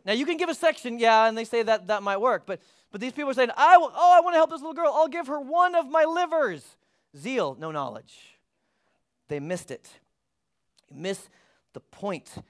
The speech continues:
The same thing happens to any one of us. You have a heart for God. You even have several experiences with God, and you have zeal,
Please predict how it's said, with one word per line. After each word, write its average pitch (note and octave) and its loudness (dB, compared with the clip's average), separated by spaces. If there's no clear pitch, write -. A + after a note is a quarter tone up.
The C3 -20
same A3 -6
thing G3+ -10
happens D#3 -8
to - -18
any G3 -8
one D3+ -8
of A2+ -14
us. - -20
You D3+ -8
have C3+ -6
a - -12
heart G3+ -2
for F#3 -14
God. D#3+ -2
You G3 -14
even G3+ -6
have D3 -6
several A3 -4
experiences A3 -12
with - -16
God, E3+ -8
and D#3+ -12
you E3+ -12
have F3+ -12
zeal, G#3+ -4